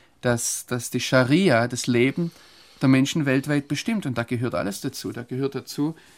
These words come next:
dass Moslems heute den Koran in Hotels auslegen. Dazu gehört, dass Moscheen gebaut werden weltweit. Dazu gehört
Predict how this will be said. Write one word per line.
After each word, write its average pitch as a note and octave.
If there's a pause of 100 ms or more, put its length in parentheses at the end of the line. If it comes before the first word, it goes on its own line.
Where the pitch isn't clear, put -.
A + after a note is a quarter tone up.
(260)
dass C#3+
Moslems D3 (280)
heute C3
den C#3
Koran A#2
in D3+
Hotels C3+
auslegen. D3 (380)
Dazu B2+
gehört, C3 (360)
dass -
Moscheen C3
gebaut D3
werden C#3+
weltweit. C#3+
Dazu C3+
gehört B2+